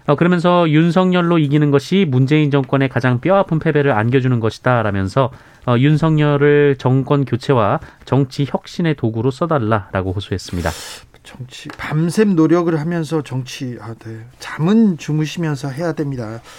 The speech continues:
Speaker 2: 잠이 좀 부족하신지 요새. 홍준표 후보는 바로 맞받아 쳤습니다.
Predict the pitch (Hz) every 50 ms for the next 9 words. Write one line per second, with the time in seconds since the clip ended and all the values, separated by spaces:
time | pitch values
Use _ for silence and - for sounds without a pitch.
0 | - - - - _ - - - - 151 156 185 220 247 240 196 240 214 170 -
1 | - - 143 131 123 - - - - - 131 117 101 - - - - 104 98 92
2 | 92 92 _ - 113 - - - 104 98 92 92 - _ _ - - - - -
3 | - - - - - 254 294 269 262 269 214 214 247 247 233 233 226 214 202 170
4 | 196 226 240 240 220 202 190 202 196 - 233 214 180 214 214 214 214 214 202 -
5 | - 208 - - 226 208 196 185 208 262 285